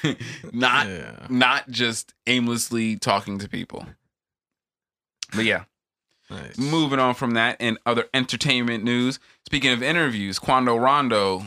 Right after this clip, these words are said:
Speaker 1: um, I'm not sure if you're familiar with him. Um, he recently was, was, uh, in the news because of his beef with King Von, which resulted in King Von's passing,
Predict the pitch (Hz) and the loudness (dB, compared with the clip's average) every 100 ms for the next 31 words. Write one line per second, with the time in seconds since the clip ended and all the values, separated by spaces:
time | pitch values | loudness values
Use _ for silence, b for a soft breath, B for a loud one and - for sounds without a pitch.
0 | - 104 104 101 110 110 - 120 104 104 | -4 2 2 2 2 2 2 0 0 -2
1 | 101 101 101 98 95 98 95 90 92 92 | -6 -2 0 0 0 0 0 0 0 2
2 | 90 87 90 - _ _ _ _ _ _ | 0 -2 -8 -12 _ _ _ _ _ _
3 | _ 117 113 113 110 104 104 101 95 87 | _ 0 2 2 0 0 0 -2 -2 -8
4 | - 95 101 95 87 - - - 85 90 | -8 -4 -4 -4 -8 -10 -12 -10 -4 -4
5 | 87 87 85 80 82 101 - 110 104 104 | -2 -2 -2 -2 -6 -12 -6 -2 0 0
6 | 101 92 95 104 92 101 90 107 - 92 | -2 -4 -6 -6 -4 -6 -4 -4 -4 -4
7 | 90 - 101 98 95 98 98 95 92 92 | -4 -4 -6 -4 -2 2 2 0 -4 -6
8 | 95 95 92 - 90 90 104 95 95 92 | -6 0 0 0 -6 -6 -4 -4 -2 -4
9 | - - 110 - 90 | 0 0 0 -2 -6